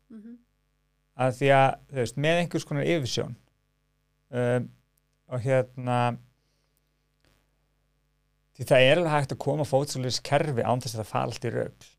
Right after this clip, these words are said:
Speaker 2: Ég meina, hvort það er allt í rugli, hvað erum við að tapa?
Speaker 1: Einmitt.
Speaker 2: Ég meina, hvað, að deyr fólk á biðlistum inn í meðferðir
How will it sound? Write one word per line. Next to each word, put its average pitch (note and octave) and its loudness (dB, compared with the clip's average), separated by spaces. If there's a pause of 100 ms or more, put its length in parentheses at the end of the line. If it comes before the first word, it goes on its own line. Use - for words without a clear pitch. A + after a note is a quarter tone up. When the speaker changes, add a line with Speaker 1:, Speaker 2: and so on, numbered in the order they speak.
Speaker 2:
Ég - -
meina, A#2 -2
hvort F3+ 0
það G3 4
er G#3+ 6
allt G#3+ -2
í F#3 -2
rugli, A3+ -2
hvað D#3 0
erum D#3+ 0
við E3+ -2
að E3+ -20
tapa? G#3 -8 (100)
Speaker 1:
Einmitt. G3 -14 (1400)
Speaker 2:
Ég C#3 -14
meina, D3 0
hvað, - 2
að C#3+ -10 (440)
deyr E3 2
fólk F3+ -4
á E3+ 2
biðlistum F3+ -2
inn E3 -6
í - -6
meðferðir E3+ -6